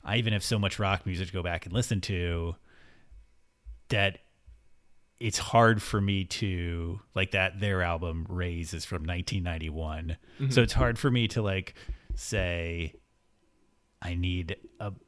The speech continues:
Speaker 1: a lot of new rock.
Speaker 2: That's true.
Speaker 1: Especially when it's so derivative of what's come before, it,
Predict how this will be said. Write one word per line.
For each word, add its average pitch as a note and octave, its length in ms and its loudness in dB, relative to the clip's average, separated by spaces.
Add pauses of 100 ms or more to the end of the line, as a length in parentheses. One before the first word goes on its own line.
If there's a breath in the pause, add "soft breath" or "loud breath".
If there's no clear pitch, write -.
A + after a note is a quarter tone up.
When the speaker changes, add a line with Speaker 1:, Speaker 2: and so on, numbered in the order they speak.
Speaker 1:
a G2+ 80 -4
lot F2+ 520 -4
of F2+ 220 -2
new F2+ 380 0
rock. E2 600 -4 (580 loud breath)
Speaker 2:
That's - 180 4
true. D#3 320 8
Speaker 1:
Especially B2 680 4
when A2 140 6
it's G#2 140 -2
so A2+ 180 6
derivative G#2+ 1000 4
of G2 280 -4
what's G2+ 260 0
come G#2 280 0
before, F#2 960 0 (1000 soft breath)
it, - 380 -10